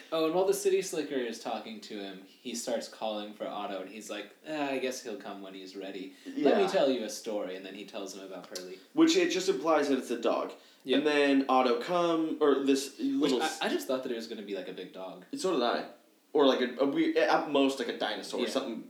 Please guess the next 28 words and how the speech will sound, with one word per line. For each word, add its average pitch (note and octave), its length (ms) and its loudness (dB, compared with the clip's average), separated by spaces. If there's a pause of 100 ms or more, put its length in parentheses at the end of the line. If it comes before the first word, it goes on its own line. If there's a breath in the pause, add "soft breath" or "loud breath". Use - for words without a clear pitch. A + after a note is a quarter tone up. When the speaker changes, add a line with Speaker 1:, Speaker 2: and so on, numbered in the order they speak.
(160)
Speaker 1:
Yeah, D3 160 2
Speaker 2:
freaking G#2+ 220 -4
weird. A2+ 180 -2
Speaker 1:
something B2+ 240 -4
odd. G#2 240 -10 (180)
Speaker 2:
So, D#3+ 680 6
um, C#3+ 640 4 (160)
he D#3+ 1000 0 (240)
comes C#3 400 0
up, F#3 340 2 (720 soft breath)
it C#3+ 220 0 (100)
eats - 500 -8 (100)
Pearly, A#2 680 2
Speaker 1:
Mm-hmm. F3 340 -4 (600)
Speaker 2:
but C#3 200 4
not D3+ 200 4
in D#3 140 2
the C3+ 60 4
normal, A#2+ 480 2
oh, D#3 100 8
no, D3+ 160 6
it B2+ 140 0
does C3+ 180 6
eat C3 40 4
Speaker 1:
Straight C#3 180 4
Speaker 2:
Pearly. F2+ 260 2
Speaker 1:
eats - 460 -8
Speaker 2:
Yeah, A#2+ 300 4